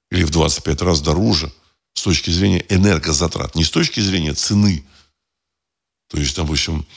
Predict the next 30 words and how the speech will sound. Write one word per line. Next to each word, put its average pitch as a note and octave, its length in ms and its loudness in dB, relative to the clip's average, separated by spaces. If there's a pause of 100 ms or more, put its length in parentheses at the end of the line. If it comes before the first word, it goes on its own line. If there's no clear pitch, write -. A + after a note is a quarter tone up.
(100)
в E2 100 -8
России E2+ 360 0
там D#2 220 0
рубль F#2 280 2
стоит, D2 380 -6
доллар - 300 -2
стоит, - 300 -6
а - 80 -8
там, - 220 -2
допустим, D#2+ 400 -4
двадцать C#2+ 300 -2
пять C#2 160 -6
долларов. C2 360 -6
Нет. A2 240 0 (540)
А - 100 -6
с - 80 0
точки - 320 -2
зрения A#2 480 0 (160)
энергозатрат. F#2 840 0
То - 80 -6
есть D2 160 -4
они A2+ 260 2
затрачивают E2 720 -4 (540)
на G2 340 4
обогащение F2 920 0 (100)
одно-, E2+ 520 0 (240)
одного D#2+ 400 2
там C#2+ 180 -4
килограмма D#2 540 0
урана - 500 -2